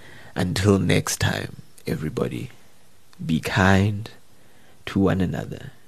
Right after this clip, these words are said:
stay safe, stay brilliant, know that you have a purpose, know and understand that you were called for greater,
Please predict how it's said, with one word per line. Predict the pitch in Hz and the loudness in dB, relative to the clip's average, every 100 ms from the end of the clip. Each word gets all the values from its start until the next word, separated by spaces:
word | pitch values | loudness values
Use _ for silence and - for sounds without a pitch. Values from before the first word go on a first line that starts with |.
| - | -14
stay | - - - - - | -8 -6 -2 0 0
safe, | - - 92 101 - - - - - - - - - - | -2 -2 -2 -2 -8 -16 -20 -20 -20 -20 -20 -20 -20 -16
stay | - - 110 104 | -10 2 4 4
brilliant, | 104 90 113 92 - - - - - - - - - | 4 4 4 4 -2 -12 -18 -18 -18 -20 -20 -20 -14
know | 78 85 85 80 | -8 -2 0 0
that | - - | -2 -4
you | - | -6
have | 78 - 139 71 67 131 135 - | -6 -4 -2 -2 -4 -8 -12 -12
a | 139 | -12
purpose, | - - - 107 - - - - - - - - - - - | 0 2 4 2 0 -4 -4 -10 -14 -18 -20 -20 -20 -20 -10
know | 78 80 78 80 | -4 0 2 2
and | 73 65 | 0 -2
understand | - - - - 62 65 60 58 58 55 - - | -6 -6 -6 -4 -4 -2 -4 -6 -8 -10 -12 -10
that | 147 - - - | -6 -6 -6 -6
you | 67 | -6
were | 64 52 | -4 -4
called | - - - 90 65 - - - - - - - | -4 -4 2 2 2 -2 -6 -10 -16 -18 -20 -20
for | - - - 80 67 | -18 -12 0 2 2
greater, | - - 62 76 - - - | -4 -4 -2 -4 -4 -10 -12